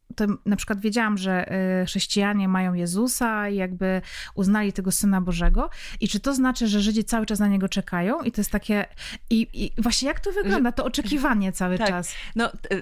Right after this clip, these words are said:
Speaker 2: tak, to jest, Żydzi czekają na Mesjasza. Znaczy, to jest,
Speaker 1: Mhm.
Speaker 2: y,
Speaker 1: Mhm.
Speaker 2: bardzo ważny element, y, judaizmu, aczkolwiek tak naprawdę najważniejsze to jest to, co się dzieje na co dzień w trakcie tego oczekiwania.
Speaker 1: Mhm.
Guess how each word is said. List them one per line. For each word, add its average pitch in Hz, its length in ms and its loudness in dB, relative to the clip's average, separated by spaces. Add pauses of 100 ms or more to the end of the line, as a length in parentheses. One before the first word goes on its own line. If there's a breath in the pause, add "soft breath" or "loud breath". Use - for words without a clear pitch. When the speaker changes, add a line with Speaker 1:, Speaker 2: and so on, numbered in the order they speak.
(120)
Speaker 2:
tak, 214 300 0
to 214 80 -4
jest, - 340 -4
Żydzi 277 320 0
czekają 233 360 -2
na 214 140 -2
Mesjasza. 170 600 -2
Znaczy, 156 280 -6
to 247 160 -4
jest, 220 240 4
Speaker 1:
Mhm. 196 260 4
Speaker 2:
y, 214 40 2 (560)
Speaker 1:
Mhm. 196 260 4
Speaker 2:
bardzo 226 380 0
ważny 214 420 -6
element, 185 560 -4 (220)
y, 165 840 -4 (440 loud breath)
judaizmu, 185 760 -2 (360 loud breath)
aczkolwiek 185 800 -4
tak - 200 -12
naprawdę 180 800 -6
najważniejsze 180 1120 -2
to 220 120 -8
jest - 220 -8
to, 240 120 -4
co 233 140 -6
się 196 320 -2
dzieje 208 320 -2
na 185 160 -2
co 180 260 -2
dzień 170 400 -2
w - 100 -14
trakcie 277 400 -4
tego 226 200 -2
oczekiwania. 185 840 -2
Speaker 1:
Mhm. 226 340 -2